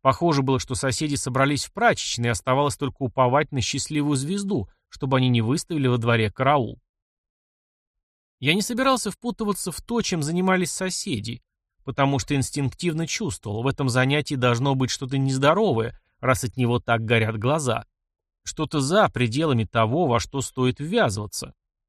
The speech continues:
Вопрос был в том, уловили ли они мой настрой и приняли ли меры, чтобы помешать сбежать.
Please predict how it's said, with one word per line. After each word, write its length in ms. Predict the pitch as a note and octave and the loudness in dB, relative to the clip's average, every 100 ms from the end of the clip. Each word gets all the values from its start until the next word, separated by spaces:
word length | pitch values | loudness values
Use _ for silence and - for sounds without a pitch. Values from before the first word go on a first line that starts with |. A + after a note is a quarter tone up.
| _ _ _ _ | _ _ _ _
Вопрос 460 | B2 C3 - C3+ A#2 | 2 2 4 2 4
был 180 | A#2+ A#2+ | 2 0
в 100 | - | -2
том, 260 | F3 F3+ | 0 2
уловили 420 | C#3 A#2+ A#2 C#3+ C3+ | 4 4 4 2 4
ли 100 | B2+ | 4
они 200 | B2+ B2+ | 4 2
мой 200 | B2+ A#2+ | 2 2
настрой 540 | A#2 G#2 - D3+ C#3 | 0 -2 -4 0 0
и 40 | |
приняли 380 | G#2+ A#2 C3+ C3 | 0 -2 0 2
ли 120 | B2+ | 2
меры, 340 | C3+ G3 F3+ G2+ | 2 2 2 0
чтобы 280 | - G#2+ G2 | -4 -8 -4
помешать 440 | A#2+ A#2 B2 G#2+ | 0 0 0 -2
сбежать. 440 | G#2+ C#3+ A#2+ F#2+ | 0 0 0 -4